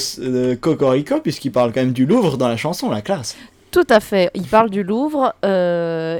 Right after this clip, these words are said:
Speaker 2: et en fait, il parle notamment de la vie de bourgeois, euh, que peut mener un, une personne un petit peu transie d'amour, et cetera. Et,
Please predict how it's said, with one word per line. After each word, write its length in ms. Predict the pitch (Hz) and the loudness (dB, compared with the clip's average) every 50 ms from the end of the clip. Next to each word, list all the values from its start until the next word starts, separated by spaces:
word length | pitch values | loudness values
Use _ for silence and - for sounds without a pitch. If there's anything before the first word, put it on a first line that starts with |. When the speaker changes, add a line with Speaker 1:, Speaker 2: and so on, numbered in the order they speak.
| - | -4
Speaker 2:
et 120 | - 196 185 | -2 -2 -2
en 120 | 160 165 | -2 -2
fait, 320 | - - 254 254 - - 185 | 0 2 0 0 0 -4 -8
il 40 | |
parle 240 | 170 - 226 226 214 | 0 4 4 4 4
notamment 440 | 190 180 175 - 175 175 196 233 233 | 2 -2 -4 -4 -4 -2 -2 -2 -2
de 80 | 202 180 | 0 2
la 160 | 165 165 156 | 2 2 2
vie 160 | 160 185 196 | 0 -4 -6
de 160 | 185 180 170 | -6 -4 -6
bourgeois, 880 | 156 156 175 208 220 208 208 196 185 202 220 226 233 240 240 233 233 - - | -6 -4 -4 -4 -4 -4 -4 -4 -2 2 4 6 8 8 8 6 4 2 2
euh, 560 | 185 175 165 160 156 165 - - - - 180 190 - - - - - - - - _ _ _ | 0 0 0 0 0 0 -2 -2 -2 -2 -4 -6 -10 -16 -20 -20 -20 -20 -20 -20 _ _ _
que 220 | - 214 202 190 185 | 0 2 2 2 0
peut 180 | - - 233 | 0 0 0
mener 560 | 226 220 220 214 214 214 220 233 233 233 233 | 0 2 0 -2 -2 -2 -2 -2 -2 -2 -4
un, 540 | 208 180 180 180 180 175 175 180 185 - - - - - | -2 -2 -2 -2 -2 -2 -4 -6 -8 -10 -10 -12 -12 -12
une 160 | - 196 185 185 | -10 -10 -10 -8
personne 360 | - 185 180 - 226 233 226 | -8 -10 -8 -8 -8 -8 -8
un 100 | 208 185 | -8 -10
petit 160 | - - 185 | -10 -16 -18
peu 160 | - 185 180 | -14 -14 -14
transie 480 | - - - 190 190 185 175 185 202 196 | -14 -12 -12 -10 -8 -8 -8 -10 -10 -8
d'amour, 360 | 190 175 175 175 185 196 190 | -8 -6 -6 -8 -10 -10 -10
et 60 | 180 175 | -12 -14
cetera. 560 | - 180 180 - - 185 196 214 247 - - - | -14 -16 -16 -14 -12 -12 -10 -10 -12 -12 -12 -8
Et, 480 | - 196 185 180 180 175 170 170 175 | -8 -6 -4 -4 -4 -6 -6 -8 -10